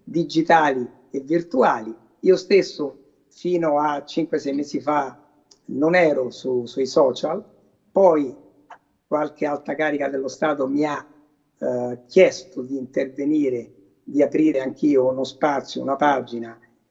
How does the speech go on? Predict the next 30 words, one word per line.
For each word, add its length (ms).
e 140
l'ho 140
fatto 320
volentieri 640
e 160
vedo 340
che 80
i 60
risultati 440
sono 200
stati 460
veramente 680
lusinghieri. 1040
Eh, 260
per 360
tranquillizzare 1000
la 120
gente, 540
eh, 440
speravamo 640
che 100
fosse 380
terminata 680
quella 220
fase, 520
invece, 580
eh, 140
mi 140
ritrovo 360
ancora 640